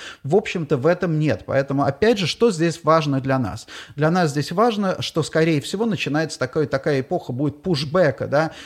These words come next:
то есть немножко, э, на, на те же самые там какие-то конгломераты будет оказываться давление, в том числе со стороны правительства, не заниматься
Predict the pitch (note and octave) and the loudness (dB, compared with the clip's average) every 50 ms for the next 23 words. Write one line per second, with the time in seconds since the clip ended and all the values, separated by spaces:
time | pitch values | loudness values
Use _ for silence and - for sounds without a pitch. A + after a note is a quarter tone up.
0 | - - - C#3+ C#3 B2+ - C#3+ C#3 C#3+ D#3+ F3+ - - - - D3 C#3 - - | -16 -6 -2 -2 -2 0 0 0 0 0 0 0 -2 -2 0 0 2 2 2 2
1 | C#3+ C#3 C#3 C#3 C3+ C3+ C3 C#3+ C#3 C3+ B2+ - C3 C#3+ C#3 C3+ C3 C3 - - | 2 4 6 4 4 4 4 2 2 2 0 -2 0 2 2 2 2 0 0 -2
2 | C#3 B2 B2+ A#2+ - D3+ B2+ A#2 A#2 A#2+ A2+ - A2 A2+ A2+ C3 B2 - - G#2 | -2 -2 -2 -2 -2 0 0 0 0 -2 -2 -2 -4 -2 -2 -4 -4 -6 -8 -10
3 | - - C#3 B2+ A#2+ C#3 D3+ D3+ F3 F#3+ A3+ B3 A#3+ - D3 C3 D3+ D#3 D3 D3 | -6 -4 -4 -2 0 0 -2 0 2 2 2 0 0 -2 -4 -2 -2 -2 -2 -2
4 | C#3+ - E3+ D3+ C3 C3 A#2+ B2 - - C#3 B2+ B2+ D#3 E3 G3+ A#3 B3 A3+ A3 | -2 0 0 -2 -2 -2 -6 -8 -8 -8 -6 0 0 0 2 2 2 2 2 0
5 | F3+ - F#3+ E3+ - - - E3 C#3+ - C3 - - D3+ D#3 D#3 D#3+ C#3 - - | 0 0 -2 -2 -2 -2 -2 -2 -2 -2 -2 -4 0 0 0 2 0 -2 -2 -2
6 | E3 G3+ A3+ - - - D3 D#3 E3+ F#3 E3+ C#3+ C#3+ C#3 D3 D#3 D#3+ G3 G#3 G3+ | -2 -2 -4 -6 -4 -2 -2 0 2 0 0 2 2 0 0 0 0 -2 -2 -4
7 | - - - | -4 -6 -8